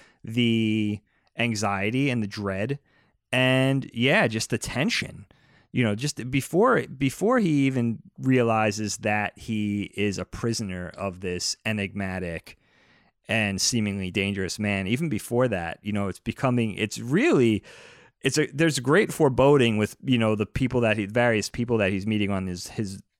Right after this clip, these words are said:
way and how he can't really understand what they're saying necessarily many of the, you know, much of the time, and how they're crossing themselves. And, you know, when he says certain things, it's really, really wonderful the way it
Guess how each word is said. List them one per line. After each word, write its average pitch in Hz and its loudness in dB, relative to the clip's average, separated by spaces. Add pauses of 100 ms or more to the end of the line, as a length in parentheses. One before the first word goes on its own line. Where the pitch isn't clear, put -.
(120)
way 117 4
and 101 0
how 104 0
he 101 0
can't 135 -4
really 110 0
understand 107 -2
what 101 -2
they're 92 -2
saying 120 0
necessarily 120 -2
many 120 0
of 117 -2
the, 113 -4
you 123 0
know, 113 2
much 117 0
of 110 -2
the 110 -6
time, 117 -2
and 98 -2
how 104 -4
they're 95 -4 (400)
crossing 127 2
themselves. 117 4
And, 98 -2 (580)
you 123 4
know, 120 4
when 110 2
he 120 2
says 127 2
certain 120 2
things, 123 2
it's 110 -4
really, 156 2
really 127 4
wonderful 113 0
the 104 0
way 98 2
it 90 -8